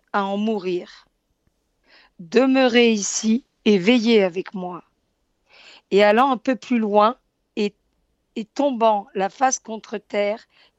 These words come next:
il priait, disant, « Mon Père, s'il est possible que cette coupe passe loin de moi. Pourtant, non pas comme je veux, mais comme tu veux. »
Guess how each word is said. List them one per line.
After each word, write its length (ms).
il 180
priait, 500
disant, « 540
Mon 200
Père, 480
s'il 320
est 80
possible 640
que 160
cette 340
coupe 360
passe 260
loin 300
de 100
moi. 320
Pourtant, 540
non 260
pas 240
comme 280
je 140
veux, 300
mais 140
comme 340
tu 180
veux. » 300